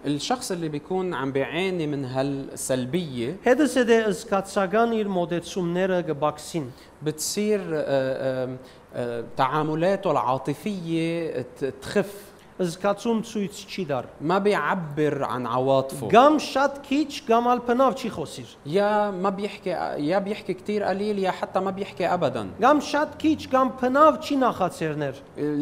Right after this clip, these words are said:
Speaker 1: يا ما بياخد مبادرة، يعني، أو بياخد مبادرة قليلة، أو ما بياخد مبادرة أبدًا.
Speaker 2: Հետաքրքրություն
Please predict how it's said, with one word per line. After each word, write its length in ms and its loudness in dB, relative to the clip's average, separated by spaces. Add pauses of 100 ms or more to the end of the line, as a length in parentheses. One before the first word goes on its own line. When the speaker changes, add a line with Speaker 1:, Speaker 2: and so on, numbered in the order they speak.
(200)
Speaker 1:
يا 220 2
ما 160 0
بياخد 460 -2
مبادرة، 680 0
يعني، 320 -2
أو 220 4
بياخد 380 0
مبادرة 440 0
قليلة، 320 0
أو 140 2
ما 100 0
بياخد 300 0
مبادرة 540 0
أبدًا. 340 0 (200)
Speaker 2:
Հետաքրքրություն 960 0